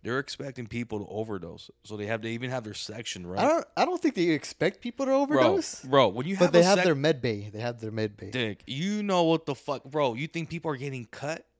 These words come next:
Speaker 1: No,
Speaker 2: No.
Speaker 1: they're, they know. When you pull
Speaker 2: You
Speaker 1: up and you
Speaker 2: hydrate.
Speaker 1: have, eh, eh, when you pull up and you're asking for Band-Aids and they start laughing at you like, "We're not here for,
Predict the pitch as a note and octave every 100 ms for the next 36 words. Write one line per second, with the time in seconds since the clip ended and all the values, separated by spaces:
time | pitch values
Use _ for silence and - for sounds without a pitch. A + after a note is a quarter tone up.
0 | _ C#3+ C#3 C3+ A2+ G2+ G2+ G2+ B2+ E3
1 | F3+ F3+ G3 F#3+ F#3 D#3+ A#2+ _ _ _
2 | _ _ - C#3+ G3+ - A3+ G#3 G3 E3
3 | B2 C3 D3+ G#3+ F#3 F3 C#3 _ _ _
4 | C#3 C#3 A#2+ - C#3+ D#3 G3 G3+ F#3+ F3
5 | E3 - B2 B2 D3+ D3 D3+ - A#2 F#2+
6 | B2+ A2+ G#2 - _ G#2+ A2 - A#2 A#2
7 | A#2+ A#2+ A2+ G#2+ G#2 G#2 _ _ _ _
8 | _ _ _ - - D3 C3+ - - -
9 | -